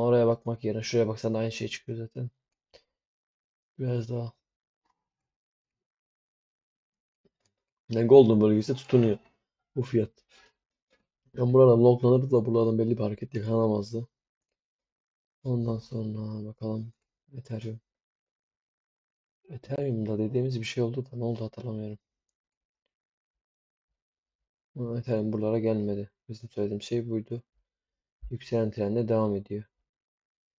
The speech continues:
Of. Yani bu hafta sonu marketi biraz daha stabil tutuyorlar. Bir belli başlı hareketler çok yapmıyor. Çok küçük küçük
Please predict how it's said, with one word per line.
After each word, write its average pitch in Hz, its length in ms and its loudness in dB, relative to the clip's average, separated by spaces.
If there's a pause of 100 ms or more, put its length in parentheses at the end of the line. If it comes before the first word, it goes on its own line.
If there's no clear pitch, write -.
(640)
Of. - 360 -12 (160)
Yani 107 280 -2
bu 117 100 8
hafta 123 240 4
sonu 127 240 0
marketi 120 460 -2
biraz 123 440 0
daha 120 320 6
stabil 120 380 2
tutuyorlar. 101 640 -4 (240)
Bir 104 300 0
belli 101 180 0
başlı 107 280 0
hareketler 110 420 -6
çok - 220 -8
yapmıyor. 113 320 -8
Çok - 200 -14
küçük - 200 -20
küçük - 320 -20